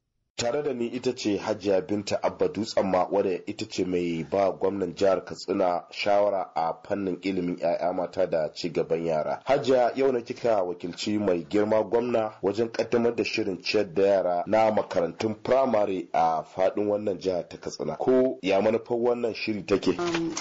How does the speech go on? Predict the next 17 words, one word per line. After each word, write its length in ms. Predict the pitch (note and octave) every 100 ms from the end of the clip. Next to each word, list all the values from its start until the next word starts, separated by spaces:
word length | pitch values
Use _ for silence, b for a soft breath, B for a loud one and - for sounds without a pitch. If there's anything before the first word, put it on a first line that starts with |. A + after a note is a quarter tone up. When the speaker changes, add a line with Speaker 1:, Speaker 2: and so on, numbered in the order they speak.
| -
Speaker 2:
shi 180 | -
dai 100 | G#3+
wannan 320 | A3 A3+ A3 F3
shiri 340 | G#3 G3+ F3+
na 320 | F3 F3+ F3+
ciyar 340 | F3 - F#3 E3
da 80 |
yara 300 | D#3+ E3+ D#3
'yan 140 | - D#3+
makaranta, 640 | E3 E3 E3 E3 E3 E3 - -
'yan 120 | D#3+ D#3+
primary 540 | E3+ E3+ E3+ E3 E3+
school 360 | - - D#3+ D#3
da 80 | C#3
za 260 | D#3 E3
a 40 | -
yi, 180 | D#3